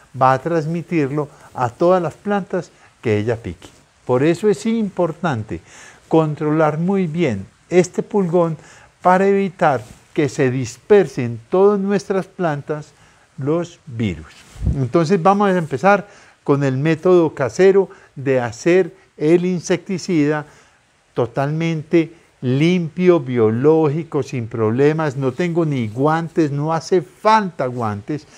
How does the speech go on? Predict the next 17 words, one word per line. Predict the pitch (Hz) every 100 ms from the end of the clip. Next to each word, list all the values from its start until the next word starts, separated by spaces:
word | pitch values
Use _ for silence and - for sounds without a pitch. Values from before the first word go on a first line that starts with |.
| - - -
porque | 127 113 123
realmente | 113 117 151 196 - 180 - _ _ _ _ _ _ - -
lo, | - 117 107 - - -
lo, | 139 127 127 123 135 127 -
es | 127 135
muy | 160
fácil | 156 160 147 151
de | 123
hacer. | 110 92 - _ _ -
Entonces, | 156 143 175 120 113 117
aquí | 113 - 233 214 - _ _ _
primero | - 156 185 214 196
medimos | 160 147 170 170 -
medio | 180 208 202 208
litro | 196 196 180
de | 170
agua | 135 90 92